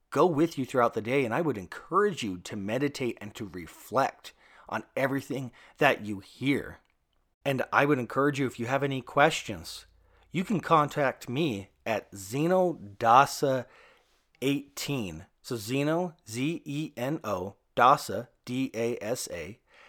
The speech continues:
number eighteen, Zeno Dasa eighteen at gmail dot com.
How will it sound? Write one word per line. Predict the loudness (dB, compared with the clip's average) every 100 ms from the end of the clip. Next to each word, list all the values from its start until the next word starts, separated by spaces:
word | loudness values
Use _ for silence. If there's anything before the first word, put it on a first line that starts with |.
| _ _ _ _
number | -2 0 4 4 4 0
eighteen, | -6 -6 -6 -10 -8 -10 -14 _
Zeno | -6 0 0
Dasa | 4 2 2 0
eighteen | -2 -4 -6 -8
at | -8 -10
gmail | -4 -2 0 0
dot | 0 0
com. | 0 -2 -2